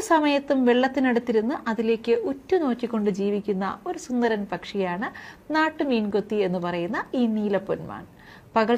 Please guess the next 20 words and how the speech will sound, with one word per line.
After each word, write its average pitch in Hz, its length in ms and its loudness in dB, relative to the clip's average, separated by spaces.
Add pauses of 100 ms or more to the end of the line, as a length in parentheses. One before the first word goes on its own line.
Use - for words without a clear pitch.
(120)
സമയത്ത് 214 420 -2 (100)
ഇര 208 80 0 (120)
തേടുന്ന 202 400 0
സ്വഭാവമുള്ള 220 680 -4 (240)
ചെറിയ 269 460 0 (120)
ഈ - 20 -2 (100)
മീൻകൊത്തിയുടെ 202 640 -2 (560)
പ്രധാന 262 460 2 (240)
ആഹാരം 214 420 0 (140)
ചെറിയ 311 260 6 (140)
മീനുകളാണ്. 180 580 -2 (300)
ആകെ 247 280 0 (120)
ഭക്ഷണത്തിൻ്റെ 226 680 0 (600)
അറുപത് 294 340 4
ശതമാനം 233 480 2
മുതൽ 202 160 0 (140)
അറുപത്തിയേഴ് 247 580 0
ശതമാനം 196 460 -2 (100)
ഭാഗം 190 260 -4 (120)
മീനുകളും 202 520 -2